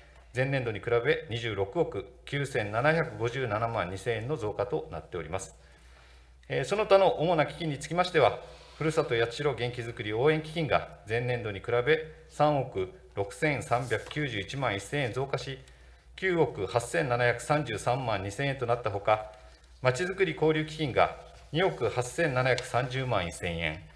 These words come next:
庁舎建設基金が十一億三千四百三十万八千円、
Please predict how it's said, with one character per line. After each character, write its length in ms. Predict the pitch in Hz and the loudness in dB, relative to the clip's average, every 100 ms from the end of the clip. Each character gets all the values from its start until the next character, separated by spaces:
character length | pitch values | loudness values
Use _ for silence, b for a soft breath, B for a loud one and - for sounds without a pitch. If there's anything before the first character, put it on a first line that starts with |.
| B B B B B B | B B B B B B
庁 140 | - 202 | 0 2
舎 160 | 160 | 2
建 180 | - 147 | 2 0
設 240 | 147 143 | -2 -8
基 60 | - | -8
金 180 | 147 104 | -6 0
が 280 | 85 - - - | 0 0 -8 -10
十 220 | 113 175 | -2 -2
一 200 | - 180 | 0 -2
億 260 | - 92 | -2 -4
三 280 | 87 123 143 | -4 -2 0
千 180 | 147 131 | 0 0
四 160 | 117 123 | 0 -2
百 220 | 110 - | -4 -2
三 200 | 110 123 | -2 0
十 140 | 120 | -4
万 160 | 98 78 | -4 -4
八 140 | 80 | -6
千 260 | - 85 78 | -8 -8 -6
円、 140 | 73 | -8